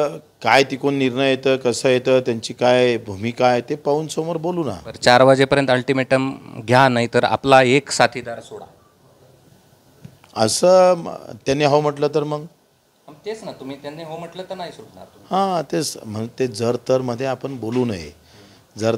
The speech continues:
Speaker 1: तर मध्ये काय होतं, गडबड तयार होते. आणि मग तो आला तर काय करावं, नाही आला तर काय करावं, याच्यापेक्षा ॲक्शनवर जाऊ ना आपण.
Speaker 2: आधी काही तासच उरले, तुम्हाला तोपर्यंत देईल असं वाटतं का सरकार तुमच्या मागण्या चार वाजेपर्यंत?
Speaker 1: नाही, नाही, मा-, कसं आहे,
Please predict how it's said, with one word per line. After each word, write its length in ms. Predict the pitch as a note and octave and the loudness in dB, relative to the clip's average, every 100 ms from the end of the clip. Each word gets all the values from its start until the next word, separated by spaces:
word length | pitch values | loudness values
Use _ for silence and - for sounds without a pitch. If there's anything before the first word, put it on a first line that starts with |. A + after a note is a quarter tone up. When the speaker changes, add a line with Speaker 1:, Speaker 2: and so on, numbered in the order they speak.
| A2+ | 0
Speaker 1:
तर 120 | C#3+ | 0
मध्ये 240 | C3+ C3+ | 2 0
काय 140 | C3+ C3+ | 2 2
होतं, 340 | C3 C3 C3 | 2 0 0
गडबड 280 | A#2+ A#2 B2+ A#2+ | 0 2 0 0
तयार 180 | G#2 F#2+ | -4 -4
होते. 320 | E2+ D#2+ - G#2+ _ _ _ _ _ | -10 -16 -20 _ _ _ _ _ _
आणि 120 | A2 | -6
मग 220 | A2 A#2 A#2+ | -4 -2 2
तो 60 | |
आला 320 | A#2+ G#2 A#2+ | 4 4 2
तर 160 | A#2 A#2+ | 0 -2
काय 240 | A2+ A2+ | 0 -2
करावं, 420 | G#2+ A2 A2 A2 G#2+ | -2 -4 -4 -4 -4
नाही 180 | G#2+ | -4
आला 160 | A2+ A2 | -4 -4
तर 160 | A2 A2 | -6 -6
काय 220 | G#2+ G2 | -6 -6
करावं, 260 | G#2 G2 | -8 -10
याच्यापेक्षा 640 | G2+ A#2 A#2+ A2+ - C#3 - - _ _ - | -8 -8 -8 -6 -4 -4 -6 -12 _ _ -4
ॲक्शनवर 500 | C3+ - F3 F3+ D#3+ | -2 -2 -2 0 0
जाऊ 200 | B2+ A2+ | -2 -2
ना 100 | C3+ | -6
आपण. 120 | G3+ | -6
Speaker 2:
आधी 220 | F3 F#3 | -6 -4
काही 280 | - C#3+ E3+ | 2 4 6
तासच 300 | E3+ D3+ D#3 | 6 6 2
उरले, 260 | D3 A2 F#2+ | -2 -2 -4
तुम्हाला 320 | - B2 C#3 | -2 0 2
तोपर्यंत 380 | D3 D3 D3+ D3 | 0 -2 -4 -2
देईल 240 | C3+ D#3 | -4 -2
असं 220 | D3 - C#3+ | -2 0 0
वाटतं 300 | B2 - C3 | -2 -2 -12
का 120 | G#2 | -12
सरकार 340 | - F#2+ G2 | -20 -20 -20
तुमच्या 320 | G2 G2+ G2 | -20 -20 -20
मागण्या 320 | F#2+ F#2 F2 F#2 - | -20 -20 -20 _ -14
चार 180 | G2+ G2 | -12 -14
वाजेपर्यंत? 760 | F2+ F2+ - _ _ _ _ _ _ _ _ _ _ _ - | -20 -20 -20 _ _ _ _ _ _ _ _ _ _ _ -12
Speaker 1:
नाही, 80 | G3+ | -6
नाही, 120 | G#3 | -6
मा-, 440 | - - G2 - | -6 -10 -12 -10
कसं 200 | G#2 - | -8 -4
आहे, 520 | B2+ D#2+ F2+ A2 - | -4 -4 -8 -8 -10